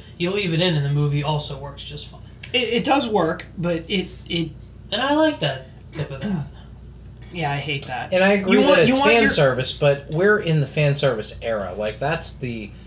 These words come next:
Speaker 3: that's
Speaker 2: Doesn't
Speaker 3: the
Speaker 2: mean
Speaker 3: realm.
Speaker 2: you have to like it. Just 'cause they keep handing you plate after plate of shit, that doesn't mean you have to
Speaker 3: Well,
Speaker 2: be
Speaker 3: not
Speaker 2: like,
Speaker 3: all
Speaker 2: "Hmm,
Speaker 3: fan
Speaker 2: may, may I have
Speaker 3: service is
Speaker 2: another?"
Speaker 3: Not all fan service
Speaker 1: But
Speaker 3: is
Speaker 1: we don't
Speaker 3: shit,
Speaker 1: think
Speaker 3: though.
Speaker 1: that fan
Speaker 2: No.
Speaker 3: The,
Speaker 1: service was
Speaker 3: the
Speaker 1: shit.
Speaker 3: scene in Creed, whenever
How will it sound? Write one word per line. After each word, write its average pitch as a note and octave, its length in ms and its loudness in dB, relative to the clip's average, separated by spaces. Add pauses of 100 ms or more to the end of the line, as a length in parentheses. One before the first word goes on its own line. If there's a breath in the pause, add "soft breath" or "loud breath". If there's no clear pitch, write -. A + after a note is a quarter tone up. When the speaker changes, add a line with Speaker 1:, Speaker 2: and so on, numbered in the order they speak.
(380 loud breath)
Speaker 3:
that's D#3+ 200 4
Speaker 2:
Doesn't G#3+ 200 6
Speaker 3:
the - 20 6
Speaker 2:
mean F#3+ 100 8
Speaker 3:
realm. G3+ 180 10
Speaker 2:
you G3+ 60 10
have G3 180 6
to C4+ 60 0
like G3 320 4
it. A#2+ 140 -8 (360 loud breath)
Just - 220 0
'cause A3 140 0
they A#3 140 4
keep G#3 420 -2
handing B3 580 4
you G#3 140 4
plate A#3+ 460 2
after A3 360 0
plate G#3+ 440 -4
of E3 200 -2
shit, - 500 0 (240 loud breath)
that F#3 140 -2
doesn't A#3 280 0
mean A3 180 0
you G3+ 80 0
have G3+ 180 2
to A3 80 4
Speaker 3:
Well, A#3 80 8
Speaker 2:
be B3+ 60 6
Speaker 3:
not B3+ 100 6
Speaker 2:
like, B3 160 6
Speaker 3:
all A3+ 80 8
Speaker 2:
"Hmm, - 60 4
Speaker 3:
fan A#3 200 8
Speaker 2:
may, - 80 0
may A#3 160 6
I G#3+ 60 8
have A3 140 8
Speaker 3:
service A3 140 4
is G3+ 60 2
Speaker 2:
another?" D#4 360 2 (300)
Speaker 3:
Not G#3 160 4
all G#3 120 4
fan G3 260 4
service D3+ 300 4
Speaker 1:
But G#3 120 -4
Speaker 3:
is F#3+ 60 -4
Speaker 1:
we C#4+ 140 2
don't D4 120 6
Speaker 3:
shit, D#4+ 160 4
Speaker 1:
think D4+ 120 2
Speaker 3:
though. D3 100 8
Speaker 1:
that C#3+ 200 4
fan D#3 180 4
Speaker 2:
No. - 100 6
Speaker 3:
The, G#3 160 10
Speaker 1:
service C#3 200 2
was D3+ 80 6
Speaker 3:
the G3+ 160 8
Speaker 1:
shit. D3 100 2
Speaker 3:
scene A3 340 6
in F#3 220 0
Creed, B3 380 0
whenever D#3 760 4